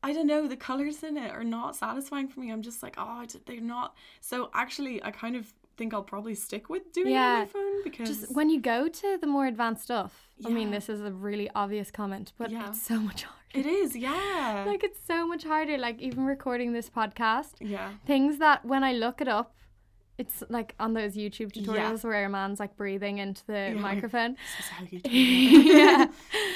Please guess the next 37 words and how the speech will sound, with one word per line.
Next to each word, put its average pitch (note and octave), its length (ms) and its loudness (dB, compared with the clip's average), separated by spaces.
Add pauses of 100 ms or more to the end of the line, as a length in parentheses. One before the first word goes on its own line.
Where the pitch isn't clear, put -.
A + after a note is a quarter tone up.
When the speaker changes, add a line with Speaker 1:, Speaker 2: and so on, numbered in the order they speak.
(420)
Speaker 2:
It's, D#4+ 200 2
like, D4 200 2
the C#4 60 -2
most C#4 240 2
simple C4 340 2
thing, B3 280 2
and A3+ 140 -2
it's A#3 160 -6
something B3 380 -2
I've A3+ 120 -2
been A#3+ 140 -2
worried G#3 220 -2
about G#3 240 -4
for, A#3 100 -8
like, G#3+ 160 -2
a G#3+ 60 -2
week, G3 360 -4
but - 240 -6
looking A3 500 -6
on G3+ 140 -4
my G3 220 -2
laptop, B3 540 -2 (180)
Speaker 1:
Yeah. G3 220 -14 (240)
Speaker 2:
like, A3 420 -2 (240)
trying A3 280 -2
to A3+ 80 -6
figure A3 280 -4
that G3+ 180 2
out. F#3 320 -2 (120)
It C4+ 140 -2
could C4+ 200 2
be, - 220 0
like, C#4 240 2
even B3 320 -2
on A3+ 280 0
this G#3 140 -6
podcast G#3+ 540 -6